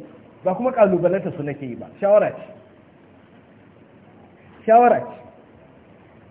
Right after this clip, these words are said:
Dangoten nan da Buwa ɗin nan, in ka ga dama, in ka koma zamanin Manzo Allah sallallahu alaihi wasallam, sai ka ce kamar su ne Usman ɗan Affan da Abdurrahman ɗan Auf.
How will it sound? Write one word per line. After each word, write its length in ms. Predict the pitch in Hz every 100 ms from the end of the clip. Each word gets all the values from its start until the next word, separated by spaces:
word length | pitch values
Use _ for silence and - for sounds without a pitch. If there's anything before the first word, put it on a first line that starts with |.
| _ _ - _ - _ _ _ _
Dangoten 540 | 214 294 294 233 240 240
nan 160 | 220 180
da 80 |
Buwa 280 | 160 226 220
ɗin 180 | 196 196
nan, 140 | 180
in 140 | 185 220
ka 100 | 233
ga 100 | 226
dama, 280 | 226 226 226
in 60 | 226
ka 100 | 226
koma 340 | 233 226 202
zamanin 480 | 180 202 196 180 185
Manzo 220 | 185 156 175
Allah 220 | 170 156
sallallahu 180 | 156 147
alaihi 80 |
wasallam, 180 | 156 143 - - -
sai 120 | 262
ka 100 | 233 233
ce 140 | 220
kamar 300 | 185 202 226 233
su 120 | 247
ne 220 | 233 208 -
Usman 340 | 175 - 220 214
ɗan 120 | 208 196
Affan 320 | 175 208 185
da 80 | 175
Abdurrahman 400 | 147 151 143 -
ɗan 160 | 160
Auf. 200 | 156 143